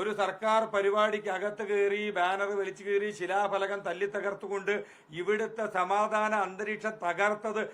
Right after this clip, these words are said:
പാലക്കാട്ടെ കോൺഗ്രസ് തന്നെയാണ്. അതിന് നേതൃത്വം കൊടുത്തത് പാലക്കാട്ടെ എം എൽ എ തന്നെയാണ്. പാലക്കാട്ടെ എം എൽ എ പാലക്കാട്ടെ സമാധാന അന്തരീക്ഷം തകർക്കുന്നതിന് നേതൃത്വം കൊടുക്കുന്ന ഒരാളാണ്. ഇല്ലെങ്കിൽ അവർക്ക്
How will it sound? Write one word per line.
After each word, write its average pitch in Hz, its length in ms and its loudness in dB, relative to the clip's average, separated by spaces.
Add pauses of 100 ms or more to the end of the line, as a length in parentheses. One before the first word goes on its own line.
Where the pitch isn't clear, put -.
(220)
പാലക്കാട്ടെ 214 680 4 (140)
കോൺഗ്രസ് 214 480 -2
തന്നെയാണ്. 214 300 0 (360)
അതിന് 208 200 -2 (120)
നേതൃത്വം 233 480 0
കൊടുത്തത് 220 300 -2 (160)
പാലക്കാട്ടെ 208 560 4 (120)
എം 202 180 -4
എൽ 214 120 -2
എ 214 80 -2
തന്നെയാണ്. 208 320 -2 (360)
പാലക്കാട്ടെ 208 760 2 (120)
എം 196 80 -6 (100)
എൽ 190 60 -6 (140)
എ - 20 2 (400)
പാലക്കാട്ടെ 196 680 4 (100)
സമാധാന 196 560 2 (260)
അന്തരീക്ഷം 196 540 -2 (160)
തകർക്കുന്നതിന് 202 760 -2 (420)
നേതൃത്വം 247 460 2
കൊടുക്കുന്ന 190 320 -2
ഒരാളാണ്. 143 300 -2 (1700)
ഇല്ലെങ്കിൽ 175 280 -4 (100)
അവർക്ക് 180 300 0